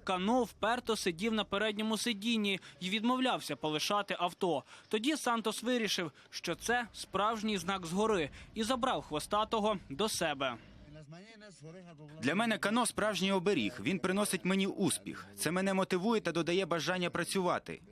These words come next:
Speaker 2: Щодня ми прокидаємося і від'їжджаємо разом, і я дуже вірю, що саме цей пес приносить мені прибуток.
Speaker 1: Таксист жартома називає свого приятеля другим водієм, штурманом або просто добрим помічником. Кано знає, як поводитися,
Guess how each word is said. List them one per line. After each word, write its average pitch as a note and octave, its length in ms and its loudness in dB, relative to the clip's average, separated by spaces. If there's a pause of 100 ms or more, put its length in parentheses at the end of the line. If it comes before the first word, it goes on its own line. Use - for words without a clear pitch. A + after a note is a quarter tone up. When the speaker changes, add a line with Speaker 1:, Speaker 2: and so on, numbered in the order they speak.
(120)
Speaker 2:
Щодня D3+ 460 0
ми F3+ 100 0
прокидаємося E3+ 720 -2
і D#3+ 80 2
від'їжджаємо D#3+ 640 0
разом, F3+ 380 0 (160)
і C3 80 -2
я D3 100 2
дуже F3+ 360 0
вірю, F3 420 0 (140)
що - 200 0
саме E3+ 260 0
цей G3 240 0
пес F#3 240 0
приносить D#3 460 0
мені D3 220 2
прибуток. D3 520 0 (800)
Speaker 1:
Таксист B3+ 560 -2
жартома G#3+ 580 2
називає E3+ 540 0
свого F#3 340 0
приятеля A3 680 0
другим F3 420 0
водієм, F#3 540 0
штурманом A3+ 680 0
або F3+ 260 0
просто G#3+ 480 0
добрим F3 440 0
помічником. F#3 800 -2 (300)
Кано A#3+ 340 2
знає, A3+ 460 2
як G3 240 0
поводитися, A3 800 0